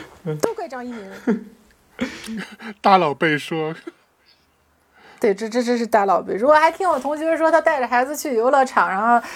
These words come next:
Speaker 1: 妈妈们都盯着孩子，一，一，一，一眼儿不差，然后那个爸爸们坐在门口排成一排在玩原神。<laughs>
Speaker 2: 就是，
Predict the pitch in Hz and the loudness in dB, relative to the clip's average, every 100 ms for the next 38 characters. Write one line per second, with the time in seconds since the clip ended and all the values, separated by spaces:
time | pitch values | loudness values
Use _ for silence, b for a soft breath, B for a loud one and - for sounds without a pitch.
0 | B B 240 277 262 233 214 254 262 262 | B B 4 4 4 0 0 2 2 2
1 | 262 233 226 202 214 220 196 190 226 233 | 4 4 6 6 6 4 4 2 -4 -6
2 | 240 240 240 247 247 247 170 170 208 240 | -4 -4 -4 -4 0 2 2 0 0 4
3 | 208 B B - 220 277 - 254 220 214 | 4 B B 0 0 0 2 2 2 4
4 | 254 226 214 208 240 233 208 233 214 214 | 4 2 -2 -4 -2 -2 -2 2 2 2
5 | 208 226 220 214 202 202 220 196 196 208 | 2 2 2 4 4 4 4 4 2 0
6 | 220 247 294 262 B B 392 523 - 359 | -4 -2 -2 -4 B B -4 -2 4 6
7 | 359 466 466 - - - _ _ _ _ | 6 2 -4 -14 -18 -20 _ _ _ _
8 | _ _ _ _ - 190 - 160 151 139 | _ _ _ _ -6 -6 -4 -8 -4 -4